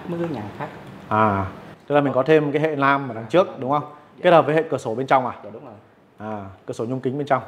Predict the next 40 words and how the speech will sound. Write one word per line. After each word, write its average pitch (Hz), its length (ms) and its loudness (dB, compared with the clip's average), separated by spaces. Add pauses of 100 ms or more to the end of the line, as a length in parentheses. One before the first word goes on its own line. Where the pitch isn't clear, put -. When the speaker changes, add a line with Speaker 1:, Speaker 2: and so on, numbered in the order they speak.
(100)
Speaker 1:
Dạ. 101 60 -12 (480)
Speaker 2:
Đúng 110 140 -8
không? 113 160 -8 (420)
Đấy, 104 260 -8 (260)
rồi 117 240 0
còn, 117 260 0
ờ, 113 140 -4
khác 156 300 0
cái 143 80 -2
gì 131 160 -2
về 113 100 -2
phối 120 180 -8
cảnh 107 220 -2
nữa 117 80 -8
không? 131 120 -4 (1400)
Anh 139 120 -6
thấy 139 120 2
công 151 140 2
trình 135 180 2
này 120 460 0
cũng, 143 200 -6
ờ, 147 200 -2
có 131 60 0
một 143 140 -6
khoảng 110 140 -2
sân 131 260 -2
rất 175 120 -2
là 151 60 0
rộng 131 140 2
ở 117 120 -10
Speaker 1:
Dạ, 104 80 -10
Speaker 2:
phía 120 60 -4
đằng 131 80 -2
Speaker 1:
có 123 40 -10
Speaker 2:
trước 170 100 0
Speaker 1:
sân 165 80 -4
Speaker 2:
đúng 135 100 -2
không? 143 140 -4
Speaker 1:
rộng. - 880 -20
Speaker 2:
Rồi. 95 100 -10